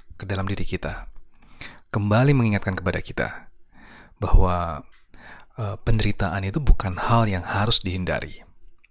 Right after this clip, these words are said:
Penderitaan dianggap sebagai value,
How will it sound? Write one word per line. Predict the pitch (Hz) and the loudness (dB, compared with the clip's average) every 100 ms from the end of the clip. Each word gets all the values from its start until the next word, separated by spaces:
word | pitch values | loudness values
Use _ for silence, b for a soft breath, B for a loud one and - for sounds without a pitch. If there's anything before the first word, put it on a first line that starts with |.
| - B B B B B B | -20 B B B B B B
Penderitaan | - 104 101 - 90 127 139 190 - - - | 0 0 0 -2 -2 -4 -6 -10 -18 -20 -14
dianggap | 107 107 98 107 - | -6 -4 -2 -2 -2
sebagai | 107 98 92 90 90 - | -2 -2 -2 -4 -4 -6
value, | - 165 151 117 95 | 0 2 2 2 0